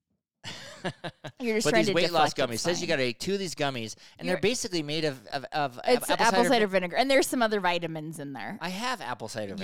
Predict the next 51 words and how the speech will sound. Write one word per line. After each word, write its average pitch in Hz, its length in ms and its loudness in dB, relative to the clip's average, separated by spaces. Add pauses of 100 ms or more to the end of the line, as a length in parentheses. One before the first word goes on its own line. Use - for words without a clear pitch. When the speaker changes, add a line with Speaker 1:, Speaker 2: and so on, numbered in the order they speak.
Speaker 1:
vinegar. 170 60 -6
Speaker 2:
do, 135 320 -4
but 214 120 2
it's 247 200 -4
fine. 151 300 -2
You 214 100 2
have 226 220 2
to. 226 120 2
I 196 100 4
was 202 160 2
reading 233 200 -2
the 254 80 0
directions. 202 500 0
You 180 60 -8
take 190 240 -6
it 180 140 -2
twenty 226 320 -2
to 262 140 0
thirty 226 300 -4
minutes - 440 -4
before 175 440 -2
a 175 40 0
meal, 156 480 -6 (760)
with 190 300 -4
eight 185 160 0
ounces 180 340 -2
of 165 120 -6
water. 143 400 -10 (840)
Speaker 1:
Sounds 113 220 -4
like 113 100 -6
I'm 104 80 -6
taking 110 200 -4
these 107 140 -6
things 117 160 -6
all 110 100 0
day 107 120 -2
long. 156 260 -6
<laughs> - 60 -10 (360)
Speaker 2:
No, 190 260 6
y-, 214 140 -2
you 233 300 0
can 247 140 2
only 220 200 4
do 220 140 2
it 180 140 2
up 185 160 0
to 202 100 -2
three 185 220 -4
times 165 320 -4
a 151 60 -8
day. - 180 -12